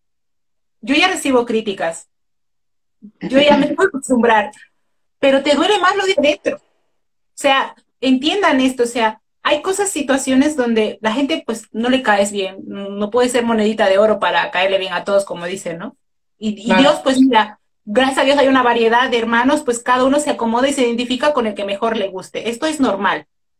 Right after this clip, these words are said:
Speaker 1: Esto no es malo. Válgame la redundancia, no creo que sea malo. Pero los de adentro, los que nos conocemos, los que ya estamos aquí, esto sí que es lo que duele. Y por eso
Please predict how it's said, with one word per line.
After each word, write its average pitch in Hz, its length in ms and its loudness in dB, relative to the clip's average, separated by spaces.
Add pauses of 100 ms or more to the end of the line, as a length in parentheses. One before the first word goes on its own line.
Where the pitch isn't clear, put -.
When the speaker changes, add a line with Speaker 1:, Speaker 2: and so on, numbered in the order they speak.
(180)
Speaker 1:
Esto 226 180 -4
no 247 100 0
es 233 140 0
malo. 185 420 -2 (480)
Válgame 202 720 -2 (140)
la 190 120 -2
redundancia, 190 600 -2
no 180 160 -10
creo 226 180 0
que 196 120 -6
sea 190 160 -4
malo. 170 280 -6 (720)
Pero 320 580 2 (640)
los 220 360 0
de 214 80 0
adentro, 277 480 0
los 220 160 -2
que 226 100 -4
nos 208 160 -2
conocemos, 262 680 0
los 220 140 -2
que 220 140 -8
ya 247 100 0
estamos 370 380 -6
aquí, 226 500 -6
esto 359 300 -6
sí 214 180 -10
que 214 100 -4
es 202 60 -2
lo 196 180 -6
que 185 140 -10
duele. 180 480 -4
Y 214 120 -6
por 277 160 0
eso 311 180 -6